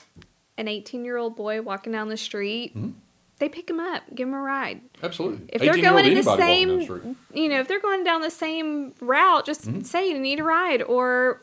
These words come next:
Speaker 1: like you said, you see if someone with a flat tire. I had a flat tire one time,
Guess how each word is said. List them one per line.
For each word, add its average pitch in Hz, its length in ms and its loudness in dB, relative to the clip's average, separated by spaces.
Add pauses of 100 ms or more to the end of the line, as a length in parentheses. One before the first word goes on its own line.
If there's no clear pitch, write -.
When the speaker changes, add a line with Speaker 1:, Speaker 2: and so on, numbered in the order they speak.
Speaker 1:
like 247 260 -2
you 285 80 -2
said, 269 440 -4
you 233 120 -8
see 285 160 -4
if 285 100 -4
someone 277 300 -6
with 277 100 -6
a 262 60 -6
flat 277 240 0
tire. 285 360 0
I 302 100 4
had 320 120 2
a - 20 -2
flat 247 240 0
tire 233 300 0
one 226 140 -4
time, 226 340 -6